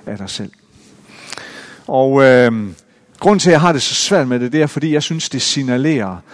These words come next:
at, øh, når det handler om at få det bedste frem i mig selv, så, så står jeg helt alene. At mit liv, det leves alene,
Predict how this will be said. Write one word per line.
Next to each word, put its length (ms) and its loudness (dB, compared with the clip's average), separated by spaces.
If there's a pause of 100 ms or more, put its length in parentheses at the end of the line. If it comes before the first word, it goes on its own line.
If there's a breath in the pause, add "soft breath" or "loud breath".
(240 loud breath)
at, 600 -8 (480 loud breath)
øh, 300 -4
når 140 -2
det 100 -2
handler 240 -2
om 180 -2
at 120 -6
få 160 -6
det 100 -6
bedste 300 -6
frem 220 -6
i 40 -4
mig 140 -8
selv, 320 -8 (500 soft breath)
så, 180 -18 (120)
så 160 -10
står 180 -8
jeg 80 -6
helt 200 -6
alene. 360 -10 (3250 loud breath)
At 100 -6
mit 200 -2
liv, 160 0
det 100 2
leves 320 0
alene, 500 -2